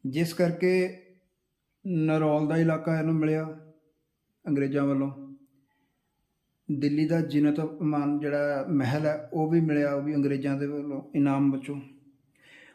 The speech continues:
ਉਹਦੇ ਬਾਅਦ ਇਹਨੂੰ ਸ-, ਅੱਠ ਕੇ ਨੌ ਖਿਤਾਬ ਦਿੱਤੇ ਜੀ ਅੰਗਰੇਜ਼ਾਂ ਨੇ। ਤੁਸੀਂ ਉਹ ਖਿਤਾਬ ਸੁਣੋ, ਇੱਦਾਂ ਤਾਂ ਮੈਂ ਬੋਲ ਨਹੀਂ ਸਕਦਾ, ਪੜ੍ਹ ਕੇ ਸੁਣਾਊਂਗਾ ਤੁਹਾਨੂੰ ਜੀ। ਇਹ ਹੈਗਾ ਹੈ ਫਰਜ਼ੰਦੇ ਖਾਸ,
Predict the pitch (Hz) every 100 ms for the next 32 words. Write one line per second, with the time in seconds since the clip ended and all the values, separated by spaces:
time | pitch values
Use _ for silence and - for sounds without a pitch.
0 | _ - 208 233 190 196 214 214 214 214
1 | - - - - _ _ 190 190 208 214
2 | 202 170 156 165 170 165 160 151 - 147
3 | 151 147 135 127 127 127 127 143 143 170
4 | 160 143 143 147 147 151 165 - - -
5 | 156 147 156 160 156 147 143 143 147 151
6 | 147 147 147 147 165 131 131 139 160 160
7 | 147 143 160 156 156 160 151 151 156 -
8 | - 151 143 143 151 160 147 139 135 127
9 | -